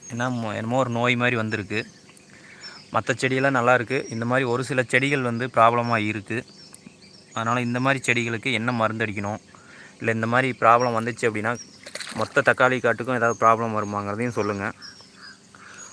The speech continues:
ஒரு சில செடிகள் தாங்க அப்படி இருக்கு. அதாவது வந்து இலையெல்லாம் சுருண்டு போய்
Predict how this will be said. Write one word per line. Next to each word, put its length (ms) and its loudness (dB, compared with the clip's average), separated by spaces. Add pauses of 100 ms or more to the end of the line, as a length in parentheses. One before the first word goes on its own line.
(100)
ஒரு 160 2
சில 200 2
செடிகள் 380 0
தாங்க 280 2
அப்படி 200 -2
இருக்கு. 260 -6 (360)
அதாவது 320 2
வந்து 260 -2
இலையெல்லாம் 500 2
சுருண்டு 280 -4
போய் 280 -2